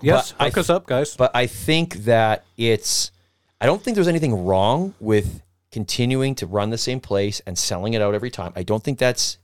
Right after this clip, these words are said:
Speaker 2: anything wrong. You know, they may not have that, you know, idea of, "Hey, we need to get into a bigger venue." They might just be happy with what they're doing. It's working. It's special.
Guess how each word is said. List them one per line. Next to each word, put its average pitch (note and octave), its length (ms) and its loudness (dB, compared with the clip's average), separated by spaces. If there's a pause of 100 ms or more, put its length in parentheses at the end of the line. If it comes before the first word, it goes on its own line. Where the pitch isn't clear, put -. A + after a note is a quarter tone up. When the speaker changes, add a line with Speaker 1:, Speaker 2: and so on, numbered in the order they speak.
Speaker 2:
anything A2+ 300 0
wrong. G2+ 500 2 (640)
You C#3 80 0
know, B2 120 4
they A2+ 240 0
may A#2+ 180 0
not A2 240 2
have G#2+ 340 0
that, G2+ 520 0 (1040)
you G2+ 120 -2
know, E2+ 280 -4 (340)
idea F#2+ 680 0
of, F#2 340 -4
"Hey, G2+ 260 0
we G2+ 160 -4
need G#2 120 -2
to F#2 40 -10
get G#2 140 0
into G2 160 -4
a E2+ 60 -4
bigger F2 240 -6
venue." C#3+ 440 -2 (180)
They A2 100 -4
might C3 200 2
just C#3 220 -4
be G2+ 80 -6
happy G#2 260 -2
with F#2+ 200 -2
what B2 140 0
they're D3+ 100 -4
doing. C3 260 -4
It's G#2 180 -8
working. C3 460 -2
It's - 160 -6
special. B2 680 0